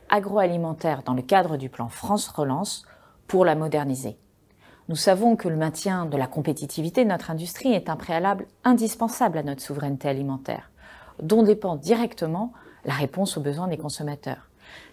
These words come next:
Maîtriser notre alimentation en France, c'est avoir un réel pouvoir d'action sur la qualité de notre nourriture et donc sur notre santé. L'argent que nous investissons aujourd'hui répond à ce défi. Nous avons lancé un appel à projets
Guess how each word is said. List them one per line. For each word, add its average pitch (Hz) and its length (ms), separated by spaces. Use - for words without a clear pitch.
Maîtriser 220 640
notre - 460
alimentation 151 600
en 139 60
France, - 440
c'est 196 220
avoir 240 320
un 160 60
réel 214 440
pouvoir 170 320
d'action 175 400
sur - 300
la - 80
qualité 143 400
de 175 60
notre 170 180
nourriture 202 460
et 165 60
donc 160 200
sur - 160
notre 156 260
santé. 214 420
L'argent 175 380
que 208 140
nous 165 220
investissons 170 680
aujourd'hui 165 640
répond 170 360
à 151 100
ce 131 80
défi. - 360
Nous 196 160
avons 240 160
lancé 247 300
un 240 100
appel 185 240
à 175 80
projets 180 460